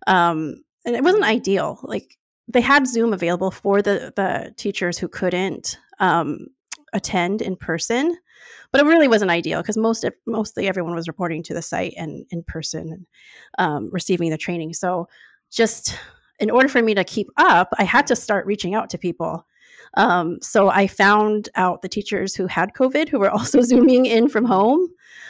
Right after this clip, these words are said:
Speaker 1: Um, so I, I found their information. I'm like, "I need to make covid friends here 'cause this is, like, not ideal. I need to find out if they're hearing the same thing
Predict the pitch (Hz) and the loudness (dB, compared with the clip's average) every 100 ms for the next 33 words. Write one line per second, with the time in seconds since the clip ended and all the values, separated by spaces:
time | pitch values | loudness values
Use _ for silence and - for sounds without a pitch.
0 | - 202 190 185 - 202 190 196 220 202 | 0 4 4 2 2 4 4 4 2 0
1 | - 214 - 247 311 349 320 311 339 - | 4 4 6 6 6 6 4 4 4 4
2 | 320 302 226 220 247 330 349 311 254 226 | 4 4 4 4 4 2 2 4 4 2
3 | 320 330 320 302 - 294 302 294 - 294 | 0 2 0 0 4 6 8 6 4 4
4 | 285 285 277 220 254 240 226 196 180 185 | 6 4 4 2 2 0 0 2 2 2
5 | 180 - 170 - 269 285 269 254 254 226 | 0 0 -4 -2 2 4 6 6 6 6
6 | 262 233 - 208 214 208 202 - - 226 | 4 2 2 2 4 6 6 4 0 2
7 | 254 262 262 240 226 214 208 196 180 | 2 4 2 0 -2 -2 0 -2 -4